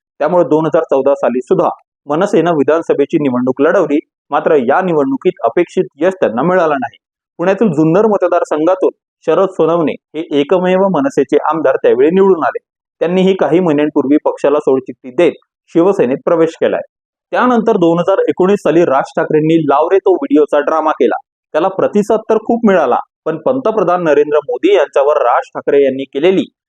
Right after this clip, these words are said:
विखारी टीका कदाचित लोकांना आवडली नाही. त्यामुळे लोकसभेनंतर झालेल्या विधानसभा निवडणुकीत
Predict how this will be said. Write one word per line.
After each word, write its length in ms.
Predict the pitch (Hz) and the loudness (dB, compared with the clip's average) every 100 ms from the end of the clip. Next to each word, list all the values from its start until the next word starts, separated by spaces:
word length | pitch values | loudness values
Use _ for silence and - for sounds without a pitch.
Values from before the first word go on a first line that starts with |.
| _ | _
विखारी 360 | 139 - 160 165 - | -10 -4 0 0 0
टीका 220 | 139 160 160 | -2 -2 0
कदाचित 400 | 131 131 160 151 | 0 0 0 0
लोकांना 340 | 127 117 139 - | 0 0 -2 -2
आवडली 320 | 135 151 151 | 0 0 0
नाही. 140 | 131 - _ _ _ 170 | -2 -4 _ _ _ -2
त्यामुळे 240 | 208 220 | 0 2
लोकसभेनंतर 760 | 180 170 - 208 190 185 165 185 | 2 0 0 0 0 0 0 0
झालेल्या 420 | 131 127 143 165 | 0 0 0 2
विधानसभा 540 | 139 131 151 156 139 135 | 0 -2 -4 -2 0 0
निवडणुकीत 600 | 123 165 226 233 143 | 0 0 0 0 -2